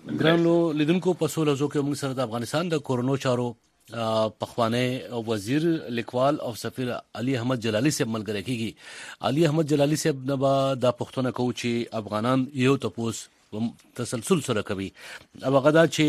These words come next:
امریکا له پکار ده چې زی، نو اول دې د ګاونډیانو نه ضمانت واخلي چې مداخله به نه کوي. د ګاونډیانو نه ضمانت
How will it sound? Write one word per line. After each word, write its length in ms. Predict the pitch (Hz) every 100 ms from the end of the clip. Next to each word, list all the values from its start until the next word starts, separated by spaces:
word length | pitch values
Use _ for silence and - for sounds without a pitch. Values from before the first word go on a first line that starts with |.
| 151
امریکا 340 | 120 131 127 156
له 80 |
پکار 300 | 139 131 139
ده 80 | 143
چې 120 | 127
زی، 400 | 110 101 143 175 165
نو 120 | 135
اول 400 | - 107 123 131
دې 340 | 120 127 131 127 _ _ _ - - - 107
د 120 | 110
ګاونډیانو 520 | 123 120 127 151 151
نه 280 | 135 147 101
ضمانت 560 | 113 113 110 117 120
واخلي 280 | 117 95 101
چې 100 | -
مداخله 460 | 107 101 101 - 107
به 100 | 101
نه 100 | 98
کوي. 240 | 101 92
د 160 | 92 120
ګاونډیانو 520 | 127 127 131 170 190
نه 240 | 156 156
ضمانت 480 | 143 101 110 120 143